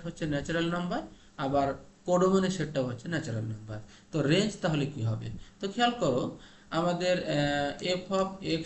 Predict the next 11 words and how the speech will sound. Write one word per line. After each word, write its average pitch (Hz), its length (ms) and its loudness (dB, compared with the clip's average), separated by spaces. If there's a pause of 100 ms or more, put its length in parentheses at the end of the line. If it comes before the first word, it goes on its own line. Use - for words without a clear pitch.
(120)
সমান 175 340 -2 (680)
টু 247 180 2
এক্স, 135 420 4 (1700)
টু 185 120 -2 (220)
এক্স, 117 320 -2 (200)
আর 139 280 0 (380)
আমাদের 165 420 2
ডোমেনের 190 380 4
সেট 185 280 -2
ন্যাচারাল 185 420 4 (100)
নাম্বার। 117 280 0